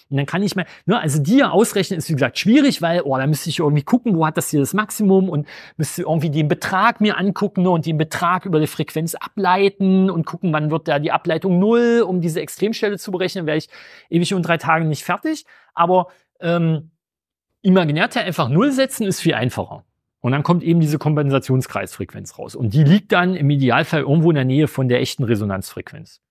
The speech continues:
So, so ist so die Idee. Und so hängen die so miteinander zusammen. Ja. Ähm, und also sowas hier so,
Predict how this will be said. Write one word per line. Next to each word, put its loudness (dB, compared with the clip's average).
So, -4
so 2
ist 0
so 2
die 2
Idee. -4
Und -4
so 4
hängen 2
die 0
so 0
miteinander -2
zusammen. -10
Ja. -8
Ähm, -8
und -8
also -6
sowas 0
hier 2
so, 0